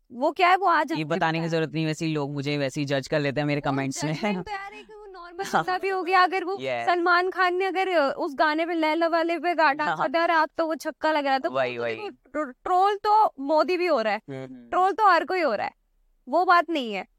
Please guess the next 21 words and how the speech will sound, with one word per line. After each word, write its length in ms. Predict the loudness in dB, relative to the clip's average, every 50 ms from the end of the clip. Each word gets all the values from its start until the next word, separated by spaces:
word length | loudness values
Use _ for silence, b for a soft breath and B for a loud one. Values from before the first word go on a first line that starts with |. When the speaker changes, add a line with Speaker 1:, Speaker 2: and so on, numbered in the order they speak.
| _
Speaker 1:
बात 300 | 2 4 4 4 4 2
ये 200 | -2 -2 0 0
है 80 | -2 -2
कि 160 | -2 0 2
आपने 400 | 4 4 4 4 2 0 -4 -4
खुद 220 | -2 -4 -6 -8 -8
को, 360 | -8 -4 -2 0 0 0 0
आ, 460 | -2 -2 2 2 4 6 4 4 2
Speaker 2:
एक्सेप्ट 380 | 0 -2 -4 -4 -4 -4 -4 -6 -4
करा 200 | -4 -2 -2 -2
Speaker 1:
एक्सेप्ट 400 | -2 -4 -4 -6 _ _ -6 -4
Speaker 2:
लोगों 240 | -4 -4 -4 -4 -6
के 120 | -4 -2
Speaker 1:
कर 60 | -2
Speaker 2:
आगे। 180 | 0 0 0 2
Speaker 1:
लिया 140 | 2 2 2
है। 260 | 0 -2 -12 -18 -16
Speaker 2:
हम्म, 100 | -14 -14
हम्म। 320 | -14 -16 -18 -20 -20 -18 _
Speaker 1:
और 360 | -2 2 4 4 4 2 0 -4 -8 -14 -4 0
आप 300 | 2 4 4 4 2